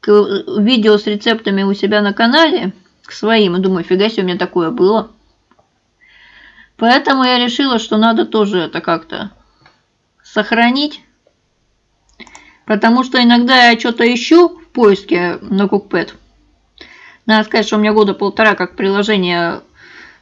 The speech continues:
р-, рашкинское для моего Honor Huawei девять А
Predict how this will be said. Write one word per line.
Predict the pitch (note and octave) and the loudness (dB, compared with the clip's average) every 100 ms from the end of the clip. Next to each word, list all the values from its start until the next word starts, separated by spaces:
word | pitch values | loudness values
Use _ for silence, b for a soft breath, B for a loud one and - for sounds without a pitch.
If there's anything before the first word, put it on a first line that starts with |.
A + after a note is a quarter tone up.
| _ | _
р-, | - G3+ G3+ G#3 | -2 0 2 2
рашкинское | G#3+ G3+ A#3+ F3+ - F3+ F3+ E3+ | 2 2 -4 -8 -4 0 0 -2
для | G3 G3 F#3 F3+ F3 F3 - _ b b b b | -6 0 2 2 0 -4 -10 _ b b b b
моего | G3+ G3+ G#3 G#3 G3 - - | 0 2 2 2 -2 -6 -2
Honor | G#3 F#3 - | 0 -2 -2
Huawei | F#3 F3+ F#3 F3+ | 2 2 2 0
девять | F3 F3 F#3+ | 0 -2 -2
А | F3 E3 | -4 -4